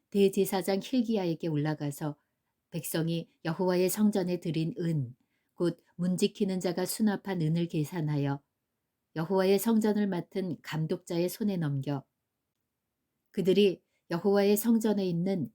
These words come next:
작업자에게 주어 성전에 부서진 것을 수리하게 하되,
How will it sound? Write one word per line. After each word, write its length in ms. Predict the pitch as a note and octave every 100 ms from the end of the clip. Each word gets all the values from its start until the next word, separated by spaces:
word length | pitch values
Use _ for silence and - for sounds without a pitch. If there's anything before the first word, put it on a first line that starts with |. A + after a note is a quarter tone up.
| -
작업자에게 760 | - D3+ F3 - E3+ D#3 E3+
주어 400 | E3 E3 D#3+ D3+ - _ _ _
성전에 500 | - G3+ F3+ F3+ F3+
부서진 480 | - E3 F#3+ F3+ F#3
것을 320 | E3 D#3+ F#3
수리하게 520 | E3+ - A3+ G#3 F3+ E3
하되, 400 | D3+ - C3